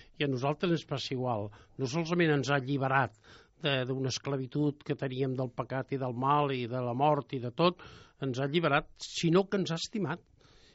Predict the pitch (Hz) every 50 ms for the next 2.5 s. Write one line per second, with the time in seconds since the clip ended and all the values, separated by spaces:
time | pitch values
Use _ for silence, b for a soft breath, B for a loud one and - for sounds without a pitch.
0 | b _ - 165 165 175 185 175 - 233 220 - - - 247 247 247 240 196 -
1 | - - - B B B B B B B B - - - 151 156 143 - 196 196
2 | 170 - 139 107 147 165 170 175 160